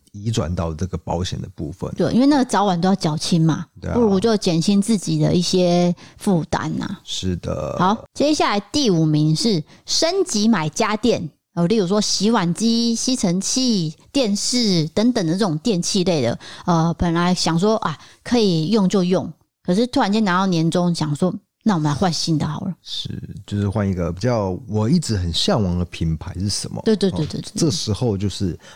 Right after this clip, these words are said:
Speaker 1: 满足你的购物需求、购物欲望。
Speaker 2: 对。对，因为这时候通常百货公司也会有什么折扣优惠啊，
Speaker 1: 对。
Speaker 2: 所以你就趁这时候买，可能会比较便宜一滴滴啦。那当然，有些有钱人会买那种很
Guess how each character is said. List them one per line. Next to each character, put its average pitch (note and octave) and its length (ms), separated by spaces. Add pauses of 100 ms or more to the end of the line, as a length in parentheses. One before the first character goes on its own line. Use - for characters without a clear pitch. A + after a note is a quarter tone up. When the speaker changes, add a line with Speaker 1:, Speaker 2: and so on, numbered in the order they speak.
Speaker 1:
满 F2 320
足 F#2 240
你 F2+ 200
的 D2+ 140 (140)
购 A2+ 140
物 F#2 320
需 F2 320
求、 - 280 (120)
购 G2 100
物 E2+ 360
欲 F2+ 180
望。 E2 280 (280)
Speaker 2:
对。 D#3+ 100
对， F#3 80
因 B3+ 80
为 C#4+ 80
这 D4 140
时 C4 80
候 A#3+ 360 (200)
通 B3 180
常 F#3+ 160
百 D#3 140
货 F#3+ 120
公 F#3+ 160
司 F#3+ 140
也 C#3 100
会 F#3 140
有 D3 140
什 C#3+ 120
么 - 140
折 D#3 280
扣 F3 280
优 D3+ 260
惠 D3 280
啊， A1+ 240
Speaker 1:
对。 G1+ 80 (200)
Speaker 2:
所 G3+ 140
以 - 20
你 F3+ 60
就 G3 140
趁 G3 180
这 F#3 140
时 F3 120
候 E3+ 80
买， D#3+ 220
可 - 160
能 D#3 160
会 F#3+ 140
比 - 160
较 D#3+ 240 (360)
便 F#3+ 220
宜 - 40
一 C#4+ 180 (120)
滴 B3+ 200
滴 A3+ 260
啦。 G3 260 (220)
那 C4+ 160
当 C#4 180
然， A3 160
有 F3 160
些 A#3 300
有 E3+ 160
钱 F3 160
人 E3 180
会 G3 320
买 D3+ 260
那 G3+ 140
种 F3 120
很 D#3 280